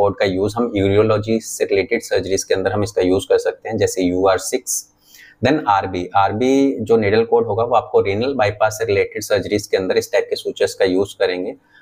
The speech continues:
uh, for renal artery as-, anastomosis। तो renal arteries को आपस में जब हम जोड़ेंगे, तो वहाँ पे हम आर B, uh, जो needle code होगा, उस टाइप के सूचर का यूज़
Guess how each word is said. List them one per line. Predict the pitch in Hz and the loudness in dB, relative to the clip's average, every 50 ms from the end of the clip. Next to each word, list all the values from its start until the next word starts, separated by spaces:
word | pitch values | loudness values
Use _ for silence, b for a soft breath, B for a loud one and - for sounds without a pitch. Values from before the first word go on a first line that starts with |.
| b b 98 | b b 2
uh, | 98 98 98 - 110 | 2 2 2 2 2
for | 101 90 | 2 2
renal | 101 98 98 110 110 | 2 0 2 2 2
artery | 110 95 90 92 - - 104 92 92 | 2 2 2 -2 -2 -2 -2 -2 -2
as-, | - - - - - 101 95 95 101 - - | -4 -10 -14 -10 -4 -4 -4 -4 -4 -6 -4
anastomosis। | 95 92 92 - - 92 85 87 - 92 - - | -4 -4 -4 -4 -6 -6 -6 -4 -4 -6 -4 -2
तो | - | 0
renal | 87 95 95 98 101 104 104 | 2 2 2 2 2 2 2
arteries | 92 92 90 - 101 95 - | 2 2 0 -2 -4 -4 -2
को | - 104 | 0 0
आपस | 95 90 - - 95 - 104 | 0 0 0 -4 -6 -4 -2
में | 101 101 101 | 0 0 0
जब | 92 101 95 - | 0 0 -2 -2
हम | 98 95 92 | -2 -4 -2
जोड़ेंगे, | 90 95 92 92 101 104 101 98 95 | 2 2 4 4 2 2 -2 -4 -2
तो | - 104 | -2 -2
वहाँ | 104 95 95 92 | -2 0 -2 -2
पे | - - | 0 -2
हम | 104 104 113 151 - b b b b b b _ - | -2 -2 -2 -4 -6 b b b b b b _ 0
आर | 104 98 95 95 | 0 2 2 0
B, | 95 95 110 113 117 120 120 113 | -2 -2 -2 0 0 0 -2 -4
uh, | - - - _ - 98 95 | -8 -18 -16 _ -2 -2 0
जो | 90 90 101 98 | 0 2 2 2
needle | 95 98 92 107 110 | 4 2 2 2 2
code | 110 - 110 110 104 | 2 4 2 2 4
होगा, | 104 98 95 110 | 2 0 0 0
उस | 127 - - - - - - - | -2 -2 -2 -4 -4 -4 -2 -2
टाइप | 101 95 92 - | 0 0 0 -2
के | - - | -4 -6
सूचर | - 98 90 - - - | -4 -4 -4 -4 -4 -2
का | - 95 | 0 0
यूज़ | 87 90 92 95 - | 0 0 -2 -2 -2